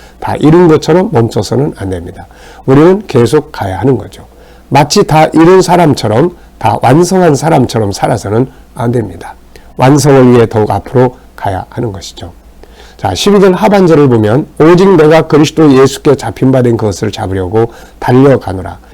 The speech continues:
여기서 중요한 것은 그리스도 예수께 잡힌 바 된 그것입니다. 이것이 뭘까요? 자, 우리가 누군가에게 붙잡혀서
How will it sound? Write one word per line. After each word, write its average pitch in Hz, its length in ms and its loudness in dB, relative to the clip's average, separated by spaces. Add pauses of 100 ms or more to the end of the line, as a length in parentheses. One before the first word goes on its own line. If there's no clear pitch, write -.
(220)
여기서 175 320 4
중요한 151 400 2
것은 120 380 0 (100)
그리스도 143 540 0
예수께 131 520 0 (240)
잡힌 120 380 -2
바 104 140 -4
된 113 240 -4
그것입니다. 98 640 -6 (380)
이것이 165 340 2
뭘까요? 117 560 -4 (720)
자, 98 160 -8
우리가 139 280 2
누군가에게 165 600 4
붙잡혀서 107 680 -4